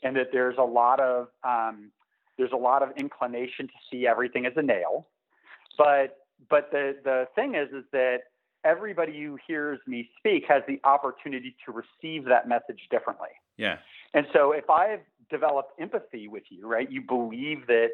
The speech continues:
Speaker 1: that I understand your problem, and, um, I've developed credibility by establishing a point of view that resonates with you, and I've created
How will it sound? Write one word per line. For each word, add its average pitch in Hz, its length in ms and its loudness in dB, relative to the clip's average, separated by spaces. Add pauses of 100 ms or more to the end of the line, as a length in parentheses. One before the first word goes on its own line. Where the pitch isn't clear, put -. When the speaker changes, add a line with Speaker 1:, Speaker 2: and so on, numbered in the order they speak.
(480)
Speaker 1:
that 117 280 2
I 123 160 4
understand 120 520 -8
your 107 100 -8
problem, 98 540 -4
and, 123 440 0 (440)
um, 120 400 2
I've 135 240 4
developed 127 380 0
credibility 139 600 0
by 123 220 0
establishing 120 640 -4
a 113 60 -10
point 120 260 -10
of 98 60 -18
view 127 280 -4
that 113 100 -4
resonates 127 540 -2
with 98 160 -12
you, 127 260 -12 (640)
and 123 140 2
I've 143 200 4
created 131 420 -4